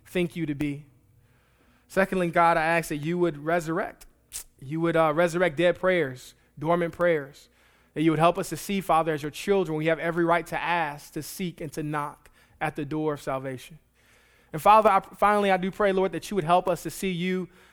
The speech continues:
um, the things that you give us, not as being as great as you. Father, you are the great giver.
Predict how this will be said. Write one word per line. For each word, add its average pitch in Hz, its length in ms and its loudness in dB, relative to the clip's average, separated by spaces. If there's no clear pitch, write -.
um, 151 360 -4
the 170 140 -8
things 208 260 0
that 180 140 -6
you 170 60 -6
give 170 240 2
us, 156 140 -2
not 175 200 2
as 170 100 -4
being 175 320 0
as 147 100 -4
great 165 200 0
as 147 180 -4
you. 156 260 -6
Father, 170 240 0
you 185 280 0
are 185 140 6
the 156 120 -4
great 151 300 -2
giver. 135 440 -6